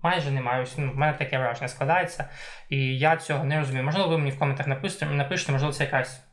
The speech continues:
особливість даного автомобіля, що він дуже жорсткий в підвісці, так? Але загалом, ну, мені хотілося б тут мати м'які амортизатори, тоді, мені здається, було б краще. Загалом, ну, візуально він виглядає дуже круто, це, знаєте, ну, він мені схожий на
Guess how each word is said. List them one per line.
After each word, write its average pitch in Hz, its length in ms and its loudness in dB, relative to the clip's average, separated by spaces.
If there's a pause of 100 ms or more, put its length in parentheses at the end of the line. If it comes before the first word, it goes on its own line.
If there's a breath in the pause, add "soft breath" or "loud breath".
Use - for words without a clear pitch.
особливість 143 340 0
даного 135 260 2
автомобіля, 139 480 0
що - 140 -2
він 139 80 2
дуже 135 220 2
жорсткий 135 420 0
в 135 80 -2
підвісці, 131 440 -2
так? 160 180 0 (360 loud breath)
Але 139 160 4
загалом, 151 460 2
ну, 143 80 0
мені 139 200 0
хотілося 139 300 0
б 135 80 -2
тут 131 120 -4
мати 135 240 0
м'які 139 280 2
амортизатори, 135 640 0
тоді, 151 200 -6
мені 147 120 0
здається, 135 280 0
було 135 240 0
б - 80 -14
краще. - 420 -4 (400 loud breath)
Загалом, 165 420 4
ну, 139 60 -2
візуально 156 400 4
він 135 140 2
виглядає 135 380 2
дуже 139 240 0
круто, 190 300 -4
це, - 160 -6
знаєте, 196 260 2
ну, 139 260 -2
він 175 120 -2
мені 160 140 2
схожий 143 520 0
на 135 360 2